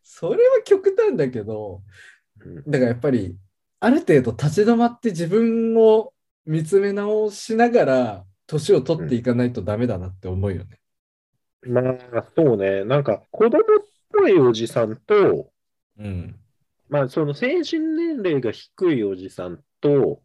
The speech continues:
Speaker 1: うん。
Speaker 2: 子供心を忘れてないおじさんっていうのは意味が違うもんね。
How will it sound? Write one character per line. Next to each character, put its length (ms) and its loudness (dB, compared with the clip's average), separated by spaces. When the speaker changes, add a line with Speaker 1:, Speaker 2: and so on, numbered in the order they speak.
Speaker 1:
う 60 -10
ん。 200 -8
Speaker 2:
子 120 0
供 300 0
心 560 0
を 40 0
忘 280 -4
れ 100 0
て 160 -4
な 200 -2
い 100 -2
お 120 -6
じ 140 -14
さ 180 -8
ん 60 -10
っ 100 -16
て 120 -6
い 40 -2
う 40 -6
の 80 -6
は 100 -6
意 80 0
味 140 0
が 80 -4
違 180 -6
う 40 -8
も 120 -14
ん 100 -20
ね。 240 -4